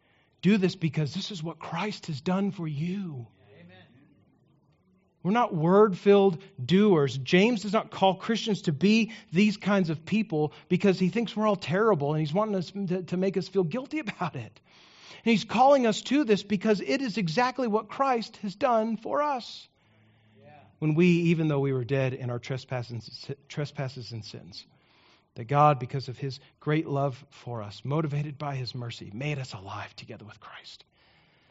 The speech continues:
Speaker 1: Let us, out of love for Christ and love for others, extend life through the gospel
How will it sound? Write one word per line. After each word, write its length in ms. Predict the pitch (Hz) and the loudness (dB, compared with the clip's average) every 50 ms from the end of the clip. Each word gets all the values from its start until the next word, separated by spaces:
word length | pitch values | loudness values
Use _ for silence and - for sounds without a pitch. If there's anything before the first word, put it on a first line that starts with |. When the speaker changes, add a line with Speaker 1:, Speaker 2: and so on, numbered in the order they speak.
| _ _ - | _ _ -4
Speaker 1:
Let 220 | 135 143 143 151 | -2 0 4 6
us, 220 | 160 165 151 - 156 | 6 6 6 4 -2
out 120 | 143 131 | -4 -4
of 80 | 123 117 | -4 -6
love 240 | 131 139 139 135 | -4 -2 -2 -4
for 160 | - - 123 117 | -4 -8 -12 -8
Christ 460 | - 139 135 123 120 117 - - - | -6 -4 -4 -4 -4 -6 -10 -12 -10
and 160 | - 135 131 | -6 -4 -2
love 180 | 135 143 143 139 | 0 0 0 -2
for 200 | - - 127 139 | -4 -4 -2 -2
others, 320 | 147 139 123 110 - - - | -2 -2 -4 -8 -10 -14 -16
extend 400 | 131 - - - - 135 120 120 | -16 -16 -12 -8 -8 -6 -4 -2
life 500 | 120 123 135 143 151 147 - - - _ _ - _ _ _ _ | 0 2 4 4 4 2 -2 -8 -14 _ _ -20 _ _ _ _
through 140 | - 131 113 | -8 -8 -8
the 100 | 113 120 | -6 -4
gospel 680 | 117 147 135 131 127 - - - - 80 73 92 | -2 0 0 0 0 -4 -10 -14 -16 -18 -20 -20